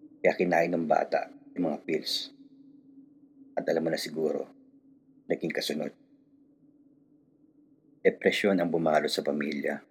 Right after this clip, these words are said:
Apektado ang negosyo ng mag-asawa at yung pag-aaral ni Joel. Naging malubha pa ito nung nagparamdam na yung bata.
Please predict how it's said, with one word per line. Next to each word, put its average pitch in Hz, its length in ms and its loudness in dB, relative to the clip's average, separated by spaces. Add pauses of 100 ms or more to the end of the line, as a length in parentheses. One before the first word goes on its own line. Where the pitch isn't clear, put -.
(1040)
Apektado 90 600 4
ang 87 80 2
negosyo 82 440 0
ng 78 120 0
mag-asawa 71 560 0 (840)
at 87 160 4
yung - 120 2
pag-aaral 73 600 6
ni 71 120 -2
Joel. 71 440 -4 (1700)
Naging 123 320 6
malubha 95 400 4
pa - 80 -2
ito 76 480 -2
nung 85 160 -2
nagparamdam 78 480 2
na 78 80 0
yung 76 160 0
bata. - 400 -2